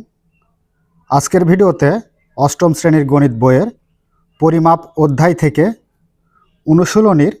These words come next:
পঁচিশ নাম্বার এবং ছাব্বিশ নাম্বার অঙ্কের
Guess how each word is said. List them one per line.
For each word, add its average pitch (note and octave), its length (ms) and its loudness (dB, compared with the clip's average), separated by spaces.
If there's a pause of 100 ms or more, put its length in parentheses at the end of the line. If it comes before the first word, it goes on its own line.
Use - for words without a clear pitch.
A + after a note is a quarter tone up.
(1160)
পঁচিশ F3 320 0 (100)
নাম্বার E3 320 0 (840)
এবং D3 300 0 (760)
ছাব্বিশ E3 480 -2
নাম্বার F3 260 0
অঙ্কের D#3 320 -2